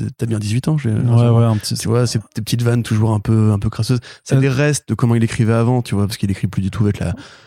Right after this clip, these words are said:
Speaker 1: le côté coke, euh, pipe, et, enfin, tout ce côté vraiment très M T V qu'il avait à une époque, qu'il a
Speaker 2: Bah,
Speaker 1: complètement
Speaker 2: il
Speaker 1: perdu,
Speaker 2: s'est,
Speaker 1: euh.
Speaker 2: il s'est calmé depuis.
Speaker 1: Ah, il s'est complètement calmé. Tu sais, c'est comme au début de, euh,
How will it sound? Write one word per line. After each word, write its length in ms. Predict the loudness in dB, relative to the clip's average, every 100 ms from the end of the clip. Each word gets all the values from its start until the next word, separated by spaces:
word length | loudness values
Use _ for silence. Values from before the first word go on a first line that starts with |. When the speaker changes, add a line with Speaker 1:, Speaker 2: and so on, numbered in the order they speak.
| _ -6
Speaker 1:
le 80 | -2
côté 300 | -2 0 -2
coke, 440 | 2 2 2 0
euh, 560 | 0 2 2 0 0 -4
pipe, 280 | -4 -4 -2
et, 60 | -2 -2
enfin, 160 | -6 -6 -4
tout 140 | -4
ce 60 | -4 -6
côté 180 | -2 0
vraiment 320 | 0 2 0
très 240 | 0 0
M 100 | 0
T 160 | 0 2
V 180 | 2 2
qu'il 160 | 0
avait 180 | 2 2
à 40 | 2
une 140 | 2
époque, 340 | 0 -2 -2 -10 -20 -20 _ _ -4
qu'il 120 | 2
a 40 | 4
Speaker 2:
Bah, 40 |
Speaker 1:
complètement 200 | 6 4
Speaker 2:
il 60 | 4
Speaker 1:
perdu, 200 | 4 4
Speaker 2:
s'est, 180 | 2 2
Speaker 1:
euh. 100 | 0
Speaker 2:
il 80 | 0
s'est 180 | 0 2
calmé 420 | 2 2 2 2
depuis. 440 | 0 0 0 0 -2
Speaker 1:
Ah, 60 |
il 40 | -4
s'est 160 | -4
complètement 380 | -4 -4 -4 -6
calmé. 280 | -2 0 0
Tu 280 | -4 -6 -2
sais, 60 | 0
c'est 120 | 0
comme 180 | 0 2
au 60 |
début 300 | 2 2 2
de, 120 | 2
euh, 400 | 2 2 0 0